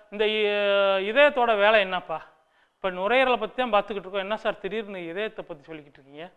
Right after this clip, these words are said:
அப்படின்னா, இப்ப வந்து இந்த சுவாச மண்டலத்தை பொறுத்தளவுக்கு பார்த்தீங்கன்னா, நுரையீரலும் ரொம்ப முக்கியம், நுரையீரல் மண்டலம் ரொம்ப முக்கியம். இதுக்கப்புறம் வந்து ரத்த ஓட்ட மண்டலம் ரொம்ப முக்கியம். இது ரெண்டு பேரும் இணைஞ்சாதான்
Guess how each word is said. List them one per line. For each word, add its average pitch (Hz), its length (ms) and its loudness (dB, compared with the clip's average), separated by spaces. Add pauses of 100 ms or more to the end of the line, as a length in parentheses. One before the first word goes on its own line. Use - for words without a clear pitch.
(520)
அப்படின்னா, 165 580 -10 (320)
இப்ப 190 220 -8
வந்து 220 520 -6
இந்த 175 800 -6
சுவாச 233 300 0
மண்டலத்தை 202 460 -4
பொறுத்தளவுக்கு 185 480 -8
பார்த்தீங்கன்னா, 165 580 -12 (560)
நுரையீரலும் 233 640 0
ரொம்ப 196 300 -4
முக்கியம், 175 340 -12
நுரையீரல் 220 380 -6
மண்டலம் 196 300 -4
ரொம்ப 180 220 -8
முக்கியம். 175 460 -12 (320)
இதுக்கப்புறம் 202 400 -4
வந்து 226 420 -2 (220)
ரத்த 175 340 2
ஓட்ட 240 200 4
மண்டலம் 214 280 -2
ரொம்ப 190 240 -8
முக்கியம். 170 340 -14
இது 185 120 -4
ரெண்டு 208 300 -4
பேரும் 220 380 0
இணைஞ்சாதான் 214 640 -2